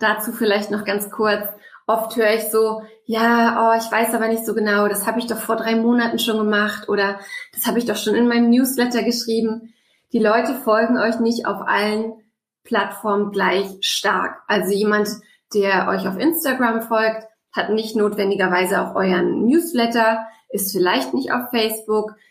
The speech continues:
liest euch vielleicht nicht, ähm, auf eurer Website und deswegen, ähm, macht es total Sinn, Inhalte einfach mehrfach zu nutzen.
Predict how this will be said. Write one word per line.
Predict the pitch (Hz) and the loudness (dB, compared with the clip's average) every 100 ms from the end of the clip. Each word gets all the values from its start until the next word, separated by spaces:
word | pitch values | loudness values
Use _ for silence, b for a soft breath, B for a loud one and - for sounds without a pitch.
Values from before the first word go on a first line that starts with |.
| b | b
liest | 214 226 - - | 0 0 0 -2
euch | 202 202 | -2 -2
vielleicht | - 190 196 220 - - | 0 2 4 2 -2 0
nicht, | 240 233 - - | 0 0 -2 -2
ähm, | 220 | 0
auf | 214 - | 0 0
eurer | 208 226 226 | 0 2 2
Website | 220 220 - 208 196 202 - B B B | 2 2 0 0 0 -2 -10 B B B
und | 226 214 | -2 0
deswegen, | 214 185 208 208 214 214 208 208 B B B _ _ - | -2 2 2 4 4 2 -2 -8 B B B _ _ -2
ähm, | 208 208 214 | 2 4 4
macht | 220 | 2
es | 220 - | -4 -2
total | 202 - 233 226 240 185 | -4 -2 0 2 2 2
Sinn, | 220 226 233 - | 2 4 2 0
Inhalte | 226 214 214 208 | -2 0 0 0
einfach | - 190 202 196 | -2 -4 -4 0
mehrfach | 190 190 202 190 | 0 0 -4 -6
zu | - 190 | -4 0
nutzen. | 190 190 349 - - | 0 -2 -4 -4 -6